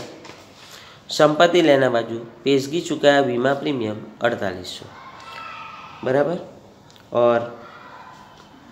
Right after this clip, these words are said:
पक्की तलपट में संपत्ति लेना बाजू लिखेंगे, पेशगी चुकाया बीमा प्रीमियम अड़तालीस सौ, ओके। बाकी जो एंट्री है वो देखेंगे अब हम।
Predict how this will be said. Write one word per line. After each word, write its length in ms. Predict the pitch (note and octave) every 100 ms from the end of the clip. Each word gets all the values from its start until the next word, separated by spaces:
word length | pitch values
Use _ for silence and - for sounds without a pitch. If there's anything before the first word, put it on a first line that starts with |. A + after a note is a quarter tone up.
| - -
पक्की 280 | D3+ - F#3
तलपट 480 | D3+ B2+ A#2+ -
में 200 | B2+ A2 F2 - - - - - -
संपत्ति 540 | - C#3+ C#3+ D3+ D3+
लेना 280 | C3 B2+ B2
बाजू 240 | A#2 A2+
लिखेंगे, 420 | A2+ A2+ C3+ A2+
पेशगी 480 | G#2+ A2 A#2 A#2 C#3
चुकाया 380 | C#3+ B2+ B2 A#2+
बीमा 280 | A2+ G#2 A2
प्रीमियम 440 | A2 G2 G2 B2 - - -
अड़तालीस 440 | A2 G#2 F2+ F2 -
सौ, 460 | - - - -
ओके। 220 | B2+ - E3 - - - - - - - - -
बाकी 600 | C3+ C3+ C3+ C3+ C#3 - - - -
जो 200 | G#2+ B2
एंट्री 340 | B2 A#2+ B2+
है 60 | C#3
वो 120 | B2+
देखेंगे 480 | A#2 A2+ C3 C3 C3
अब 160 | A#2+
हम। 220 | A2+ A#2+